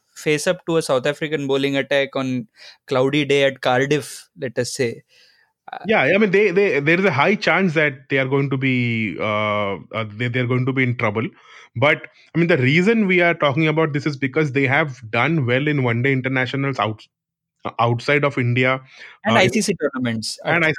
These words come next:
Speaker 2: I, I C C
Speaker 1: Yeah.
Speaker 2: tournaments, uh, in the last few years, right? So they have made their case. But, I mean, I, the team management should be prepared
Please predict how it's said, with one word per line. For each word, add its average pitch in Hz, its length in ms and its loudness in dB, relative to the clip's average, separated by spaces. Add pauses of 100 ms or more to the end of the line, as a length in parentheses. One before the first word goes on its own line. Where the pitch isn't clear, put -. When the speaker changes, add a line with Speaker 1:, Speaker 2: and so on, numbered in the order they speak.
Speaker 2:
I, 151 120 2
I 151 120 2
C 156 80 -4
C 175 80 -2
Speaker 1:
Yeah. 175 60 0
Speaker 2:
tournaments, 143 580 -4
uh, 123 100 0
in 127 140 -2
the 127 80 -2
last 123 300 -2
few 123 200 -4
years, 113 380 -6
right? 147 140 -4 (320)
So 196 580 0
they 190 240 2
have 185 260 0
made 165 280 0
their 143 180 0
case. 120 420 -10 (420)
But, 156 360 -2
I 135 40 0
mean, 151 180 0
I, 127 120 -2
the 139 140 -2 (160)
team 185 260 0
management 170 480 0
should 160 180 -4
be 175 120 -2
prepared 151 640 0